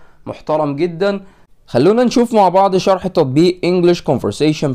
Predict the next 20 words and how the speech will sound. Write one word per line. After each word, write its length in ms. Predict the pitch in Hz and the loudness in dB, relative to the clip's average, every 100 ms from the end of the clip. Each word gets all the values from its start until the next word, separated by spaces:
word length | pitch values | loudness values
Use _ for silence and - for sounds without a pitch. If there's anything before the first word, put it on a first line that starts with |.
| - | 0
Practice. 440 | 151 170 - - - | 0 0 -4 -8 -2
واول 260 | 143 190 | 0 2
ما 80 | 185 | 0
بتفتح 400 | 180 185 - 175 | 0 -2 -2 -4
التطبيق 580 | 160 139 127 131 170 165 | -2 -2 -2 0 -2 -2
بتلاقي 580 | 113 120 143 165 - 147 | -4 -2 0 -2 0 -2
عندك 260 | 156 156 156 | -2 -4 -6
شريط 280 | 139 151 | -4 -4
جانبي 460 | 139 127 127 151 151 | -2 -2 -2 -2 -4
فيه 380 | - 156 156 151 | -4 -4 -2 -2
مزايا 480 | 69 107 110 139 143 | -6 -8 -4 -4 -4
كتير 240 | - 147 | -4 -6
جدًا، 440 | 135 156 147 165 139 | -4 -4 -4 -4 -4
والضامن 640 | 113 110 143 170 165 147 | -4 -2 -2 0 -2 -4
للتطبيق 800 | 143 160 - - 120 113 139 135 | -2 -2 -4 -6 -6 -4 -6 -4
هو 340 | 139 147 156 156 _ _ - _ _ _ - | 0 2 0 -4 _ _ -20 _ _ _ -10
توك 440 | - 160 165 156 143 | 0 2 2 -2 -4
انجلش 320 | 143 135 131 | -2 0 0
دوت 220 | 131 123 | 0 -2
كوم، 380 | - 175 180 | 0 2 0